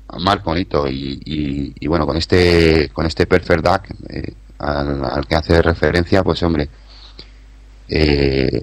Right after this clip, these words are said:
me alegra saber eso, que, que, que siempre, pues, hacen remake y, y bueno, que siguen sacando cosillas de James Bond, o cosillas, o tirando un poco de,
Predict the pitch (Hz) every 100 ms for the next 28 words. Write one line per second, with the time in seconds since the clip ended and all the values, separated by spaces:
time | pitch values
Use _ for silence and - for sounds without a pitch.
0 | - 64 67 73 71 71 73 73 - 80
1 | - 71 67 - 80 76 73 73 71 -
2 | - - - - - - - - - 85
3 | - 85 82 82 82 80 76 71 69 65
4 | - - 78 73 85 78 76 87 98 104
5 | 87 78 - - 76 - - 80 92 76
6 | - 90 87 82 90 85 80 78 73 -
7 | 80 - 101 90 82 82 80 78 78 82
8 | 80 113 95 78 71 - 95 98 101 92
9 | 85 82 87 87 82 80 78 78 78 78
10 | 78 78